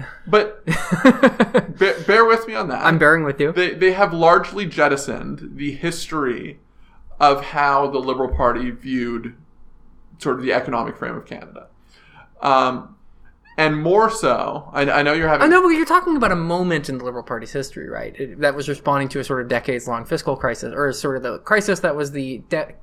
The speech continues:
Speaker 2: result of decades of
Speaker 1: Sure,
Speaker 2: build-up.
Speaker 1: sure, less
Speaker 2: But,
Speaker 1: so
Speaker 2: like,
Speaker 1: under
Speaker 2: who did the
Speaker 1: Trudeau.
Speaker 2: build-up, <laughs> right? Like
Speaker 1: Less, less so under Trudeau and others.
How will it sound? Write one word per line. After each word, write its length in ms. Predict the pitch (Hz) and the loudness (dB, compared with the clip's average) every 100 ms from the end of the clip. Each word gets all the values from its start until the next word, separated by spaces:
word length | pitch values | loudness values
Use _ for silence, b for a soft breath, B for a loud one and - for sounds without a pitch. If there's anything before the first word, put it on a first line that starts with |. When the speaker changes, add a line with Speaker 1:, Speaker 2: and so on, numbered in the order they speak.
| - | -20
Speaker 2:
result 420 | 156 160 151 156 147 | -6 -2 2 0 -2
of 100 | 139 | 0
decades 400 | 131 139 131 127 | 0 0 -4 -6
of 180 | 110 - 160 | -14 -16 -4
Speaker 1:
Sure, 160 | 151 | 2
Speaker 2:
build-up. 280 | 135 113 151 | 2 2 -4
Speaker 1:
sure, 320 | - 190 139 | 0 4 4
less 280 | 135 165 165 | 6 4 6
Speaker 2:
But, 60 | 220 | 6
Speaker 1:
so 100 | 185 | 8
Speaker 2:
like, 140 | 185 | 6
Speaker 1:
under 120 | 175 | 2
Speaker 2:
who 200 | - 294 | 4 6
did 80 | 175 | 6
the 100 | 131 | 4
Speaker 1:
Trudeau. 100 | - | 6
Speaker 2:
build-up, 600 | 233 190 131 - - - | 6 6 4 10 10 12
<laughs> 0 | |
right? 440 | 185 - 208 - - | 10 8 4 0 -10
Like 140 | 170 156 | -6 2
Speaker 1:
Less, 340 | 160 160 - | 2 2 -4
less 260 | 156 156 151 | 0 2 2
so 160 | 165 165 | 2 0
under 160 | 156 | -2
Trudeau 420 | 151 139 127 123 | -6 -4 0 2
and 100 | 123 | 2
others. 440 | 117 113 117 147 | -2 -2 -4 -4